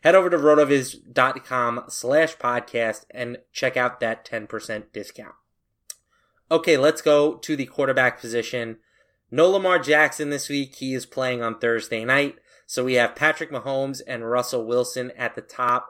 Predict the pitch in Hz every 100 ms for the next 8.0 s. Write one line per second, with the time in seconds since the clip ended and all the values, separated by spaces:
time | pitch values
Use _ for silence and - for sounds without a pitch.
0 | _ _ _ - 110 110 110 - 123 135
1 | 120 151 143 127 - 135 127 110 117 139
2 | 143 139 131 135 127 120 117 - 120 117
3 | 113 113 120 - 123 110 - 135 123 120
4 | 113 117 110 - 120 113 - - - 143
5 | 226 220 226 214 147 - 156 139 - 131
6 | 127 120 - 123 113 - 117 110 110 107
7 | 107 104 - _ _ _ _ _ 135